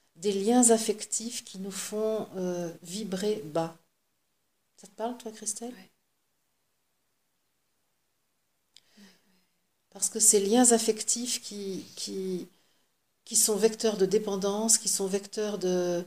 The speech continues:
Speaker 1: d'aveuglement, sont ceux-là même qui vous,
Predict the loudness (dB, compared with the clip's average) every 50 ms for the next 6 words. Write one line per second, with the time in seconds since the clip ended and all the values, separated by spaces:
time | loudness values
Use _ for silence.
0 | -10 _ _ _ _ _ -4 -2 0 2 2 2 4 4 2 2 2 0 -2 -2
1 | -4 -6 -10 _ _ _ _ _ _ _ _ _ _ _ _ _ _ _ _ -6
2 | -4 -4 -2 0 0 2 4 4 4 4 4 2 4 4 6 6 6 4 2 0
3 | -6 -10 -8 -8 -10 -10 -8 -8 -6 -4 -2 -2 -4 -4 -6